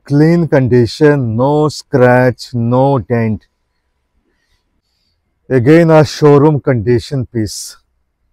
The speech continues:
बैक profile Condition देखिए एकदम wow।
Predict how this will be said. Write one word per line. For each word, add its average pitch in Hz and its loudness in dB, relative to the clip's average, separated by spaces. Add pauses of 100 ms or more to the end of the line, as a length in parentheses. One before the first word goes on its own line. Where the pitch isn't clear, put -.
(400)
बैक 131 0 (120)
profile 143 2 (2250)
Condition 120 0
देखिए 113 -2
एकदम 101 -4
wow। 113 -2